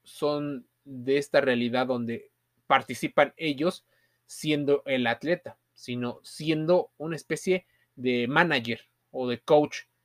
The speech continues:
de aquella realidad digital. Ese es el principio del crecimiento del streaming, de los eSports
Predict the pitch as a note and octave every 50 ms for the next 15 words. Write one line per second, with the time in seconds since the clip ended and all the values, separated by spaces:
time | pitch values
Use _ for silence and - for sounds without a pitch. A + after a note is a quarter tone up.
0 | _ _ _ C3 B2+ C3 C3+ C3 B2+ A#2+ A#2+ - - C#3+ C3+ C#3+ C#3+ C#3+ C#3 C#3
1 | C3+ B2+ A#2+ A#2 A#2 A#2+ A#2+ A#2+ C3 C3 B2+ B2 - - _ _ _ _ _ _
2 | _ _ _ _ _ _ B2 A#2 G#2+ A2 G2+ - - A#2 - _ _ _ _ _
3 | _ _ _ _ _ _ _ _ _ - _ _ _ _ _ _ D3 C#3 - -
4 | - G3+ G3+ - _ _ _ _ _ _ - C3 - C#3 B2 - B2 A#2+ A#2 -
5 | C#3+ C3 _ F3+ G3 G#3+ - _ _ _ _ _ _ _ _ _ _ _ _ B2+
6 | A#2 - - B2 A2+ - B2 B2 B2 B2 B2+ A#2+ - D3+ D#3 D#3+ - _ _ _
7 | _ _ _ _ _ C#3 B2 B2 B2 A#2 A2+ A2 - - - F3 G3 A3 A#3 B3
8 | - _ _ _ _ _ _ _ _ _ _ _ - A2 G#2 G#2+ - - B2 -
9 | - D#3 E3+ G3 G3 - - -